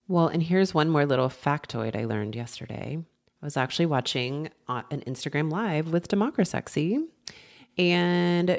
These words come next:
she was talking, uh, to a representative from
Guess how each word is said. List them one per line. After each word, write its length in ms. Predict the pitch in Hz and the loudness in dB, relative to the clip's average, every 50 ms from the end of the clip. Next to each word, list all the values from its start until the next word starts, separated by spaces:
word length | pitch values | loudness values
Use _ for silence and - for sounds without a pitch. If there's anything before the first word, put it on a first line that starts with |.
| - | 0
she 520 | - - - - - 170 165 165 175 190 - | -4 -6 -6 -4 -4 -2 0 0 0 0 2
was 180 | 190 202 190 | 0 0 0
talking, 540 | - - 147 135 - - 139 135 135 143 151 - | 2 2 2 0 2 0 -2 0 0 -2 -2 -2
uh, 100 | - 160 - _ _ _ - - | -4 -6 -6 _ _ _ -16 -10
to 720 | - - - - 151 143 139 135 131 131 131 131 135 139 139 - _ - - - - _ _ _ _ _ | -8 -6 -2 0 0 2 2 2 2 2 0 0 -2 -4 -6 -10 _ -20 -20 -20 -20 _ _ _ _ _
a 240 | 151 143 139 135 131 | 4 4 6 4 4
representative 960 | 139 139 - - 147 139 - 127 127 127 - 139 131 - 139 131 131 127 127 131 | 4 2 4 4 2 4 4 2 2 2 -2 -4 0 2 2 4 4 2 0 -2
from 960 | - - - - 131 131 123 120 120 123 131 160 185 208 226 247 254 247 | -6 -12 -6 -2 0 2 2 2 2 2 2 0 0 2 2 2 0 0